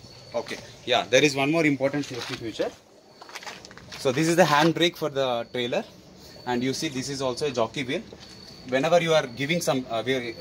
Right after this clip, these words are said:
giving rest to the trailer, you can use this jockey wheel. By rotating it anti-clockwise, the wheel goes down so that the trailer weight is not on this hitch point here. Now,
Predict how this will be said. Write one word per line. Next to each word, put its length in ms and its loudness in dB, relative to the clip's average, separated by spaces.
giving 180 0
rest 260 -2
to 60 -8
the 80 2
trailer, 400 0
you 100 -2
can 160 0
use 180 0
this 140 -6
jockey 280 0
wheel. 160 -6
By 440 2
rotating 420 -2
it 100 -2
anti-clockwise, 720 -2
the 160 -2
wheel 220 -2
goes 220 0
down 220 -4
so 220 -2
that 220 0
the 180 0
trailer 320 4
weight 220 -2
is 100 -8
not 240 -2
on 180 -2
this 280 -10
hitch 240 -10
point 240 -2
here. 180 -10
Now, 260 6